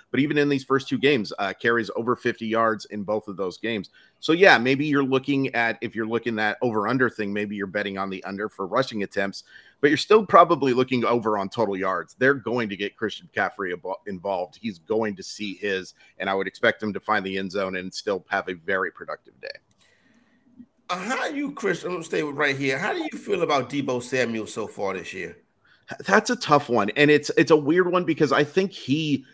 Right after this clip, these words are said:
Speaker 1: that's the guy I'm more managing touches for, to be honest with you, is
Speaker 2: Yeah.
Speaker 1: I wanna make sure that Deebo Samuel is active and available for me late in the season because he can be such a threat in so many different types of ways.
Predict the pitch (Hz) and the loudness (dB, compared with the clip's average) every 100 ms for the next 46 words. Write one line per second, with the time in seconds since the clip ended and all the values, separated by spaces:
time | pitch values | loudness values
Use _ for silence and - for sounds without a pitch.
0 | _ 156 226 - 294 208 170 147 135 139 | _ 2 2 2 4 8 8 6 4 4
1 | 127 110 127 104 95 92 107 131 92 - | 4 2 2 0 -4 -2 -2 -2 -4 -4
2 | 92 90 - 98 101 92 107 101 98 95 | -4 -4 -6 -8 -4 -2 -2 -4 -6 -6
3 | 98 110 113 107 160 226 285 175 151 - | -6 -2 0 2 0 0 0 2 0 2
4 | 143 131 110 90 101 131 143 147 131 - | 4 4 2 -4 -8 -4 2 2 2 0
5 | 120 123 110 - 95 92 - 98 101 - | 0 0 -2 -4 -6 -8 -4 -2 -2 -4
6 | 110 104 - _ - 104 90 104 107 101 | -4 -4 -10 _ -6 -4 0 0 0 -2
7 | 95 - 104 101 98 90 101 107 98 92 | -6 -4 -2 -2 -4 -4 -2 -2 -4 -10
8 | - 101 92 95 98 110 113 104 113 113 | -8 -8 -6 -10 -6 -6 -4 -8 -6 -6
9 | - - 131 135 - - 104 110 - - | -6 -4 -4 -4 -8 -2 0 0 -4 -18
10 | - 101 - - 120 135 135 104 107 110 | -12 -8 -4 -2 0 0 -2 -2 -4 -4
11 | 117 - 107 104 - 90 78 110 101 | -6 -4 -2 -2 -4 -10 -4 -2 -2